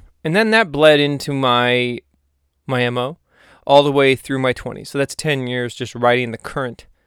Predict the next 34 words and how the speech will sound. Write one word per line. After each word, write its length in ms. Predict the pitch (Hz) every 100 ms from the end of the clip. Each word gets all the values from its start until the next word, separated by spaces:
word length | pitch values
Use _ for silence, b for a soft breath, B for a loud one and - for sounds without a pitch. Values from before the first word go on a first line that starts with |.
| _ _ _ -
of 240 | 117 107
my 420 | 113 110 110 107
work 360 | 104 113 131 - -
ethic, 460 | 143 - 120 - _ _ _
which 160 | -
is 80 | 113
different 380 | 113 143 120 90
than 320 | 117 107 104 104 _ _ -
motivation, 580 | 117 107 123 123 113 107 b b b b b b b _ _ -
from 260 | - 131
when 100 | 127
I 60 | 120
was 100 | 110
a 60 |
kid 380 | 120 - 190 147
to 100 | 139
when 140 | 131 127
I 20 |
was 140 | 120
thirty. 340 | - 165 - - - _ 131
Now, 140 | 120
I'm 100 | 120
still 240 | - 175
thirty, 340 | 143 120 107 113
of 140 | -
course, 280 | - 113 -
but 140 | -
that's 420 | 117 117 - - - _
because 260 | 117 117 107
of 100 | 98
quantum 380 | 117 107 110
physics 600 | 101 110 107 104 - - _
and, 380 | 220 107 101 104
uh, 180 | 101 107